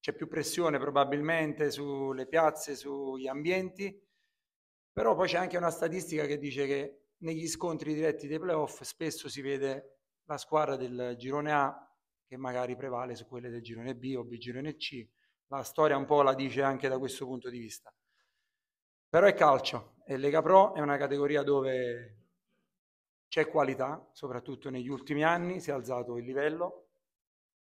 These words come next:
si è alzato il livello dei giovani, i giovani arrivano e possono essere già protagonisti da subito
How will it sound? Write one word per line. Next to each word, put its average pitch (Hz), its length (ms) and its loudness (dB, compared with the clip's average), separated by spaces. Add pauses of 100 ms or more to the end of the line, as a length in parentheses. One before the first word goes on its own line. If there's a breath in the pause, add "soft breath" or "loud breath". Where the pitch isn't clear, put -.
(280)
si - 100 -16
è 147 40 -6
alzato 143 240 0
il 139 40 -4
livello 139 260 0
dei 131 140 -6
giovani, 135 380 -4
i - 680 -20
giovani 131 520 -8
arrivano 175 840 -2
e - 60 -20
possono 147 340 -8
essere 135 260 -6
già 143 160 0
protagonisti 131 580 -2
da 123 100 -8
subito 110 460 -16